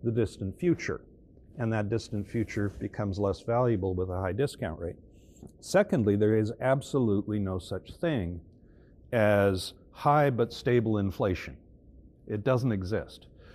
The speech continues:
which means that if you have elevated and turbulent inflation, you have,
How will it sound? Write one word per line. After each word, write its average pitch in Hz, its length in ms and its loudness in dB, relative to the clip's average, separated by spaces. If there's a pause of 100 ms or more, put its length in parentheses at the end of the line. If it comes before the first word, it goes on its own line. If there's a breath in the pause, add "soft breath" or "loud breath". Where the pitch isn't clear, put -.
(180 loud breath)
which 131 240 -2
means 123 600 0 (100)
that 117 680 2 (140)
if 113 200 -2
you 120 120 0
have 143 520 2
elevated 120 640 2
and 98 500 -4 (600 soft breath)
turbulent 120 720 0
inflation, 98 800 -2 (300 soft breath)
you 110 120 -2
have, 110 380 2